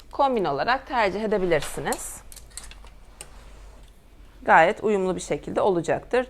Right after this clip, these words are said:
Düğme detaylı, fermuar detaylı. Bu modelimizde de ön bölgesi için full taş detaylarını, arka bölgesi için iki cep detayını ve kaze logo detayımızı görebilirsiniz. Türkiye içerisinde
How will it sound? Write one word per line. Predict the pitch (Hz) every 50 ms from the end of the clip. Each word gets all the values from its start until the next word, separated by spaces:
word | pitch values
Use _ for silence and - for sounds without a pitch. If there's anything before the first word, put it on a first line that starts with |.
| -
Düğme | - 220 180 156 151 151
detaylı, | 180 214 - - 247 214 208 208 214
fermuar | 220 - - 190 160 131 120 117 123 147
detaylı. | 202 220 220 - 226 208 208 196 202 202 202 208 - - - - - - - - - -
Bu | 220
modelimizde | 208 175 160 151 147 143 143 139 135 143 117 -
de | 180 214 240 - - - - - - - - -
ön | 190 185 180
bölgesi | 160 - - 143 156 -
için | - - 185
full | - - - 220 226 226 - - - - - - - - - - -
taş | - 214 220 - -
detaylarını, | 170 160 - - 214 175 139 156 156 165 220 285 -
arka | 208 202 202 - 220 185
bölgesi | 175 165 - 139 151 -
için | - -
iki | - - 202
cep | 180 196 170 - -
detayını | 156 156 - 180 175 220 247
ve | 233
kaze | 233 - 208 180 180
logo | 165 160 151 170
detayımızı | 156 156 151 - 135 143 165 -
görebilirsiniz. | - 247 202 165 135 127 113 - - - - - - - - - - - - - - - - - - - - - - - - - - - - - - - - - - - - - - -
Türkiye | - - - 302 285 - 262 220
içerisinde | 208 - 208 165 170 170 - 147 127 156 220 294